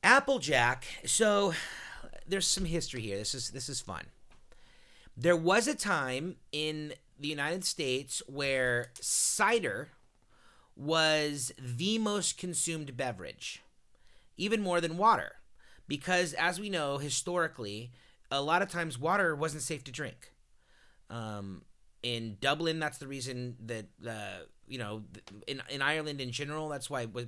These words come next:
beer was so prolific. Um, it was, there were s-, in e-, ancient Egypt, there, there's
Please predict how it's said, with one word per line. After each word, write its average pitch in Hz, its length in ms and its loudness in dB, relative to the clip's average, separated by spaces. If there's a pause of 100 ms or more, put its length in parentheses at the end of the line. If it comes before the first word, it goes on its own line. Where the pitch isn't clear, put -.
beer 139 240 -6
was 131 160 -4
so 135 140 -4
prolific. 139 760 -8 (500)
Um, 98 500 -8 (1040)
it 135 100 -6
was, - 360 -2 (200)
there 151 140 0
were 143 80 -6
s-, - 280 0
in 123 380 -8
e-, 156 200 -6
ancient 160 280 -4
Egypt, 165 560 -2 (480)
there, 160 180 -2
there's 147 520 -4